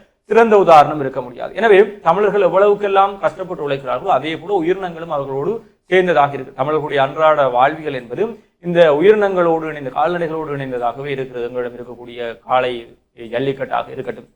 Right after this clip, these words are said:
அல்லது இந்த ஏர் தழுவுதல் எனக்கூடிய விடயங்களாக இருக்கட்டும், அல்லது இந்த உழவுக்காக நாங்கள் இந்த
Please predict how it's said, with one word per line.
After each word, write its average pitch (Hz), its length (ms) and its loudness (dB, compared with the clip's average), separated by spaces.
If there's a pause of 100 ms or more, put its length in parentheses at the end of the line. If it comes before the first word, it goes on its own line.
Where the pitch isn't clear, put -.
(520)
அல்லது 165 240 2
இந்த 160 180 2 (440)
ஏர் 180 260 6
தழுவுதல் 156 360 4
எனக்கூடிய 135 300 -4
விடயங்களாக 127 460 -4
இருக்கட்டும், 123 360 -14
அல்லது 175 280 0
இந்த 156 140 0
உழவுக்காக 160 500 2
நாங்கள் 135 320 -4
இந்த 127 120 -4